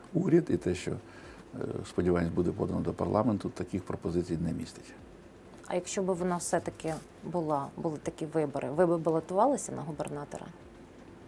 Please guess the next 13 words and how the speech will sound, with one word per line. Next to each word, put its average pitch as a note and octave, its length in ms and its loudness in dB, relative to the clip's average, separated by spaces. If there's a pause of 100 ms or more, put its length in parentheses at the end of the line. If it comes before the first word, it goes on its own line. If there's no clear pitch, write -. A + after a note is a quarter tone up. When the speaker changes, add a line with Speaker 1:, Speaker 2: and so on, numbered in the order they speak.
(260)
Speaker 2:
Якщо F3 260 2
б - 20 0
була E3+ 340 6 (420)
вибір F3 320 4 (100)
мешканців, - 500 -8 (120)
не D3 100 -6
призначення? E3+ 580 -6 (560)
Speaker 1:
Ну, E3 520 4 (300)
знаєте, G2+ 400 6
е, E2 80 4 (800)
говорити F#2+ 400 2
про F2+ 320 4
якісь - 400 0